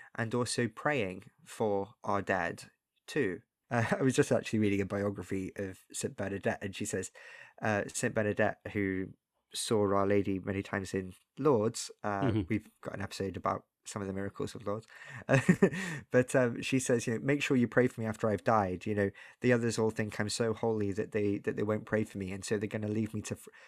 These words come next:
Speaker 1: to frazzle in <laughs> purgatory forever." And
Speaker 2: She
Speaker 1: that
Speaker 2: said
Speaker 1: just
Speaker 2: that,
Speaker 1: really made me,
Speaker 2: frazzle?
Speaker 1: it, frazzle, exactly. Well, obviously it's a translation from the French, but it was just something that just really made me, made me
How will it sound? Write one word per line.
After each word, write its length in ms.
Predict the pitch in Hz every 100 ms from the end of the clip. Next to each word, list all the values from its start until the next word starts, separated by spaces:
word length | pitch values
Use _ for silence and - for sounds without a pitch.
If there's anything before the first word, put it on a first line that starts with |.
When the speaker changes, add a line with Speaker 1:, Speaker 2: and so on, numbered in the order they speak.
| _
Speaker 1:
to 100 | -
frazzle 600 | - - 131 135 123 110
in 160 | 110 107
<laughs> 120 | 131
purgatory 600 | 127 - - 226 - 156
forever." 1000 | - - - 202 220 - 220 220 175 135
And 320 | - 277 247 -
Speaker 2:
She 60 | 160
Speaker 1:
that 140 | -
Speaker 2:
said 20 |
Speaker 1:
just 180 | - 294
Speaker 2:
that, 160 | 123 135
Speaker 1:
really 60 |
made 0 |
me, 0 |
Speaker 2:
frazzle? 460 | 175 - 135 87 87
Speaker 1:
it, 240 | 139 156 147 - -
frazzle, 600 | - - 160 175 165 131
exactly. 540 | 127 131 147 - 131 123
Well, 180 | 143
obviously 240 | 147 143 127
it's 80 | 123
a 40 |
translation 520 | 120 117 110 117 -
from 140 | 104 104
the 80 |
French, 480 | 101 127 110 - - - - -
but 100 | 127
it 100 | 143
was 100 | 147
just 200 | 196 -
something 260 | 175 151
that 60 | 131
just 140 | 131
really 300 | 139 135 131
made 240 | 131 127 123
me, 120 | 120 110 -
made 300 | 127 127 117
me 260 | 113 101